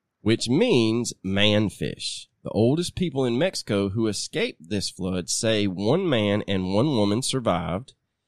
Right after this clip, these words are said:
of whom the human race was later descended. So this is the Mexican creation story. The tree they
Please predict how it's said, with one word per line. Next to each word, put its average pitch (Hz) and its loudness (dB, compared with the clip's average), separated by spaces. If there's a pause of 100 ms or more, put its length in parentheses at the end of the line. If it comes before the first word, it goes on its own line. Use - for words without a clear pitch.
(300)
of 139 6
whom 135 6 (140)
the 107 0
human 107 4
race 92 2
was 85 -2
later 82 -2
descended. 98 0
So - -4
this 87 -2
is 104 -2
the 110 0
Mexican 95 -2 (380)
creation 135 2
story. - -8 (1500)
The 117 4
tree 233 2
they 127 6